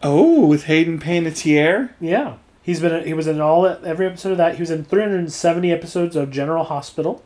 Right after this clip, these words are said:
Speaker 1: Wow.
Speaker 2: Not even a tenth of its
Speaker 1: Congratulations.
Speaker 2: run, but, of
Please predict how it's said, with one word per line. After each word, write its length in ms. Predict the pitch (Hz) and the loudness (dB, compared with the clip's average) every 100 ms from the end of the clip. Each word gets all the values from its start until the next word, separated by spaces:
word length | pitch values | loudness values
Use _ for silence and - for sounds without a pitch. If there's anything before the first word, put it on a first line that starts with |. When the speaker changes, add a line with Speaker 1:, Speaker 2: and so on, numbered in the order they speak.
| - | -16
Speaker 1:
Wow. 800 | 127 135 214 269 233 139 131 143 _ _ - | -10 -2 0 2 2 2 -2 -10 _ _ 0
Speaker 2:
Not 180 | 170 185 | 4 4
even 160 | 185 | 2
a 60 | 185 | 0
tenth 200 | - 190 | 0 0
of 60 | - | 0
its 160 | 233 | 2
Speaker 1:
Congratulations. 160 | 151 123 | 0 0
Speaker 2:
run, 420 | 156 165 123 120 | 4 4 2 -4
but, 220 | 123 120 - 170 - | -10 -12 -12 -10 -4
of 320 | 160 151 139 | -4 -4 -10